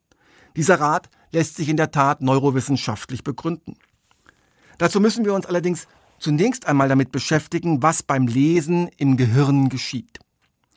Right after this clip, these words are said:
Lesen ist ja eine relativ junge Kulturtechnik. Sie ist vor kaum mehr als fünftausendfünfhundert Jahren entstanden. Nehmen wir an, die Strecke zwischen dem Hamburger Rathausplatz und dem Marienplatz in München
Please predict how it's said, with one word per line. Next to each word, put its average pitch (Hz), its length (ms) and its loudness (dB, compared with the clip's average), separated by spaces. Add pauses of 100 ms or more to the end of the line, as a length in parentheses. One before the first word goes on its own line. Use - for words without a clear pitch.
(340)
Lesen 190 280 4
ist 175 160 -2
ja 165 120 4
eine 151 240 4 (220)
relativ 147 520 -2 (200)
junge 143 400 4
Kulturtechnik. 160 1000 -2 (460)
Sie 156 500 0
ist - 240 -2
vor 151 160 2
kaum 160 300 2
mehr 156 200 4
als 143 180 -4
fünftausendfünfhundert 143 1080 -4
Jahren 135 280 -2
entstanden. 151 720 -4 (1080)
Nehmen 180 220 4
wir 170 140 2
an, 214 180 0 (440)
die 151 120 -8
Strecke 196 340 -2
zwischen 170 280 -4
dem 147 160 0
Hamburger 170 380 0
Rathausplatz 165 800 -2
und 135 120 -6
dem 135 80 0
Marienplatz 147 580 -2
in 123 160 0
München 160 460 -2